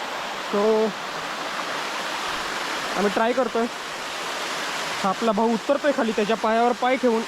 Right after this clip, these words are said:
एका हातात कॅमेरा सांभाळून खाली उतरायचा प्रयत्न आहे. आणि इथे रस्ता संपतोय असं चिन्ह दिसतंय. रस्ता आहे, पण आमच्याकडे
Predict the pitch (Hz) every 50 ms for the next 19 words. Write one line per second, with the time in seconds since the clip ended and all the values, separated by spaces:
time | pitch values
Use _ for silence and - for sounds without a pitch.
0 | - 208 214 - 240 233 233 - 240 - - 247 214 214 220 233 247 240 - -
1 | 247 254 269 269 262 220 208 214 214 - - - - - - - - - - -
2 | - - - - 277 - - - - - - - - - - - - - - -
3 | - - - - 165 196 185 - - 220 226 247 214 247 240 233 247 220 233 226
4 | 233 233 220 233 233 254 294 - - - - - - - - - - - - -
5 | - - - - - - - - - - - - - - - - - - - -
6 | - - - - - - - - - - - - - - - - 190 226 226 233
7 | - - 247 233 233 - - 254 240 262 247 226 - 262 247 240 247 254 247 -
8 | 233 233 240 247 226 208 - - 220 214 240 - - - - - - - - -
9 | - - - - - - - - - - - - - - 208 208 - - 254 233
10 | 233 262 269 294 302 - - - - - - - - - - - - - 208 214
11 | 208 208 - 247 233 220 240 247 247